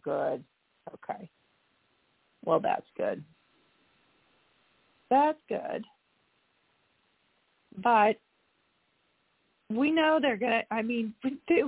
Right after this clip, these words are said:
we know that they are not gonna stop in any way, shape, or form as long as it looks like he's gonna be on that ballot and able to run.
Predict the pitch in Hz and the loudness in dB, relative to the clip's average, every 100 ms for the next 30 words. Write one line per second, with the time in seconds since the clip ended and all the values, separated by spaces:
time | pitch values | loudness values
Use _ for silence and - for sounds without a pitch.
0 | 277 339 381 277 254 262 254 - 226 214 | 2 -2 0 -2 0 -2 -4 -6 -6 -4
1 | 208 220 226 269 262 269 - 185 156 - | -6 -6 -6 -8 -10 -10 -4 -2 0 -2
2 | _ _ _ - - - _ _ _ _ | _ _ _ -20 -20 -20 _ _ _ _
3 | _ _ - - 254 233 - 247 277 226 | _ _ -18 0 2 4 2 4 4 2
4 | 226 - 240 220 - 185 - - 156 131 | 0 -4 -2 -2 -4 -20 -6 0 0 -2
5 | 196 220 _ _ _ _ _ _ _ _ | -6 -8 _ _ _ _ _ _ _ _
6 | _ _ - 214 208 185 196 208 220 220 | _ _ -2 0 0 -2 -2 0 0 -4
7 | 226 - 208 196 190 185 190 - _ _ | -6 -4 -4 -2 -4 -6 -8 -14 _ _
8 | _ _ - 240 127 - 208 - 202 202 | _ _ -8 -2 -2 -2 -8 -4 -4 -4
9 | - 208 196 214 196 185 196 190 220 - | -8 -10 -4 -2 -2 -2 -2 0 0 -2
10 | 180 156 151 151 - 151 - 156 156 143 | 2 4 4 2 -4 -8 -4 -2 -2 -4
11 | 143 139 147 | -4 -4 -8